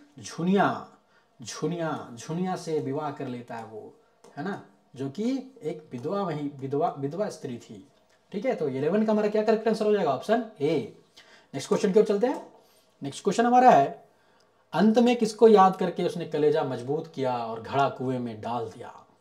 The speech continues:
ठाकुर का कुआं कहानी का आधार बताए, आधार पर बताए, है ना, किसको याद किया?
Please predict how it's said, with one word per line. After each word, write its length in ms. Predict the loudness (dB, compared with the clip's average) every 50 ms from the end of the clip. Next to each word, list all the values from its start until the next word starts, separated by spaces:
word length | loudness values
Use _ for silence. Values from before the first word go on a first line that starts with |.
| _ _ -10
ठाकुर 340 | -6 -4 -4 -4 -4 -6 -6
का 100 | -6 -8
कुआं 320 | -12 -10 -10 -8 -8 -8
कहानी 380 | -8 -10 -12 -12 -12 -12 -12 -12
का 120 | -14 -14
आधार 340 | -14 -12 -8 -6 -4 -4 -4
बताए, 460 | -6 -8 -12 -12 -12 -12 -12 -12 -14 -14 _ _ _ _ _ _ _ _ _ _ _ _ _ _ _ _ _ _ _ _ -16
आधार 400 | -16 -14 -10 -6 -4 -4 -4 -4
पर 220 | -4 -4 -4 -4
बताए, 500 | -4 -6 -8 -8 -8 -8 -8 -10 -12 -16 -20 _ _ _ _ _ _ _ -8
है 60 | -6 -4
ना, 140 | -4 -6 -8 -12 -20 _ _ _ _ _ _ _ _ _
किसको 340 | -8 -8 -8 0 8 12 12
याद 300 | 12 12 10 4 -2 -8 -12
किया? 200 | -14 -16 -16 -18